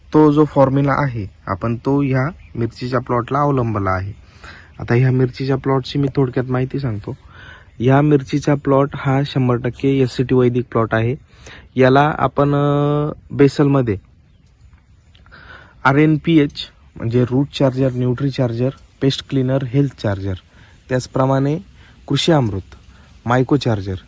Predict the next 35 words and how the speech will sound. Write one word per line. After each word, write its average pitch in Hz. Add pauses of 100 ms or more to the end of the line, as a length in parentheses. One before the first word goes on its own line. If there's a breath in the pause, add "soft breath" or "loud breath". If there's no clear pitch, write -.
आणि 135 (400)
गो 180
अमृत 107
याचा 120
सर्वाचा 123
वापर 120
केलेला 113
आहे. 110 (680 loud breath)
तर 123 (140)
तुम्ही 143
जर, 143
अ, 139 (100)
पाहिले, 139
ग्रोथ 120 (160)
पाहिली, 135 (440)
फुटवा 127
जर 123
पाहिला 131 (260)
मिरचीचा, 104 (640 loud breath)
तर -
एक 156
नंबर 127
दिसतोय 104
आणि 110
प्रत्येक -
फुटव्यामागं 147
आता 139
कळीसुद्धा 147
दिसायला 110
लागली. 95 (340 loud breath)
म्हणजे 117
हे 120
जर 120
तुम्ही 127
बारीक 117